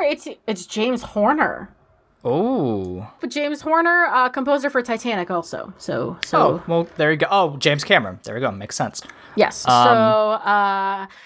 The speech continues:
Speaker 1: bow, bow, bow, bow, time for Avatar Watch. Uh, so we did get an Avatar update recently. Uh, Avatar two's title is, uh, The Way of the Water.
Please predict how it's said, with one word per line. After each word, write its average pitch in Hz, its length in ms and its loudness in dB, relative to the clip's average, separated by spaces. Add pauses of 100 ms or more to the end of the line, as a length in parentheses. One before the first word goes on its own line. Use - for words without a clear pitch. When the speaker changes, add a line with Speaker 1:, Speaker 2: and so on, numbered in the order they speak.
(140)
Speaker 1:
bow, 480 220 2
bow, 480 140 2
bow, 381 680 4
bow, 381 100 2
time 359 120 4
for 349 80 2
Avatar 302 480 2
Watch. 214 520 0
Uh, 240 200 2
so 247 140 -8
we 277 100 -6
did 415 320 -2
get 254 280 2
an 240 140 -4
Avatar 233 800 0
update 202 1120 0
recently. 180 1040 -4 (380)
Uh, 214 240 4
Avatar 466 360 4
two's 320 360 -2
title 254 500 4
is, 220 560 -2
uh, 190 240 2
The 196 180 -2
Way 208 280 4
of 202 140 2
the 208 100 4
Water. 190 440 4